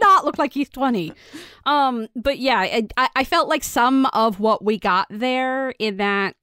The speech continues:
in, in, with, with the, with Doctor Turner's brain hemorrhage and her having what seemed like a heart attack was just as much for him to prove that he knows what he's doing as a doctor, even if he doesn't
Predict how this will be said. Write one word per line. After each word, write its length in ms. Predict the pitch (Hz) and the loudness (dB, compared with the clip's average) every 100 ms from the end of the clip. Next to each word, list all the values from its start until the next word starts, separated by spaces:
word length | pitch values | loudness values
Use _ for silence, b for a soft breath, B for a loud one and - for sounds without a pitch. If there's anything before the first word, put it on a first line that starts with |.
| - | -4
in, 240 | 220 214 - | 0 0 0
in, 480 | 208 208 202 190 180 - | 2 2 2 2 -2 -6
with, 280 | 208 202 - | -2 -2 0
with 200 | 196 185 _ | -2 -2 _
the, 280 | 202 196 185 - | -2 0 0 -4
with 320 | 196 190 175 - | -4 -2 -2 -4
Doctor 240 | 208 196 | -4 -2
Turner's 220 | 196 196 | -2 -2
brain 260 | - 190 175 | -2 -2 -2
hemorrhage 640 | 202 190 196 185 180 175 - B B 220 | -2 0 0 0 -2 -4 -14 B B -2
and 200 | 226 208 | 0 0
her 220 | 226 202 | 0 -2
having 380 | - 220 202 190 | 0 0 0 0
what 160 | 190 | -4
seemed 320 | - 220 220 | -2 0 0
like 160 | 208 202 | 0 -2
a 80 | 185 | -2
heart 240 | 196 196 | 0 -2
attack 400 | 208 - 240 220 - | -2 -6 -4 -4 -6
was 440 | 196 214 202 185 - B B B - 226 | 0 2 2 -2 -12 B B B -8 -2
just 340 | 247 247 - | 2 0 0
as 120 | 262 | -2
much 260 | 214 233 - | -2 -4 -4
for 220 | - 220 | 0 0
him 300 | - 262 240 | 0 0 0
to 80 | 226 | 0
prove 580 | - - 269 262 240 190 | -8 -2 2 2 0 -2
that 140 | 220 | -4
he 200 | - 233 | -4 -2
knows 280 | 208 202 190 | 2 0 -2
what 100 | 214 | -6
he's 220 | - 208 | -4 -6
doing 340 | - 196 196 190 | 0 0 2 0
as 100 | 185 | -2
a 60 | |
doctor, 460 | 175 185 175 202 196 | -2 -4 -2 -4 -4
even 220 | 208 202 185 | -4 -4 -4
if 120 | - | -6
he 80 | 190 | -6
doesn't 480 | 185 - 185 - | -6 -2 -4 -4